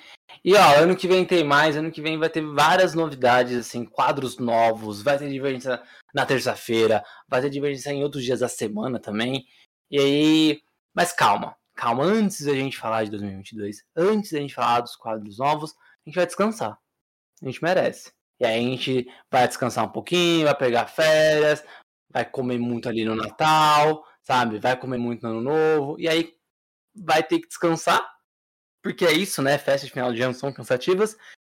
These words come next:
Então a gente vai ter janeiro ainda e voltamos com o episódio número quarenta e um do Divergência Criativa,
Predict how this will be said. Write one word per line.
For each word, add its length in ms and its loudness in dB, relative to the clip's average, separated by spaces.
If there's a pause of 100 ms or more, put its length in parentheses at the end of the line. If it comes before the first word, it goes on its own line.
(140)
Então 140 0
a 20 2
gente 120 0
vai 140 0
ter 180 2
janeiro 560 2
ainda 400 0
e 540 -8 (100)
voltamos 1000 -2 (440)
com 160 -2
o 40 2
episódio 360 0
número 300 -2 (200)
quarenta 540 -2
e 200 -2
um 100 -4
do 240 -8
Divergência 400 -6
Criativa, 560 -4